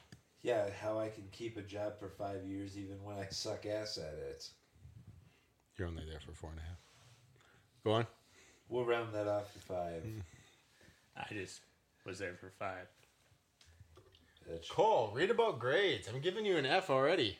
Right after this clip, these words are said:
Speaker 1: In middle school, you must do your part to pick up what the teacher is laying down. It doesn't matter whether or not you like the subject matter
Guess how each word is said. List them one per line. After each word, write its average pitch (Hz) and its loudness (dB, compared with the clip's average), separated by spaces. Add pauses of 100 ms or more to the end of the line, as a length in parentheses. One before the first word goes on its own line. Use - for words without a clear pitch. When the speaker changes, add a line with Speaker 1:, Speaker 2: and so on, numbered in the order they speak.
(140)
Speaker 1:
In 151 -2
middle 185 2
school, 156 0
you 139 -6
must 143 -4
do 143 -4
your 143 4 (160)
part 175 4
to 151 0 (240)
pick 151 -4
up 131 2
what 131 -4
the 123 -12
teacher 123 -8
is 107 -2
laying 110 -2
down. 98 -4 (960)
It 123 -12
doesn't 131 -2
matter 104 -2 (2000)
whether 117 2
or 104 2
not 110 -6
you 110 -2
like 113 -2
the 113 -10
subject 101 -4
matter 80 -8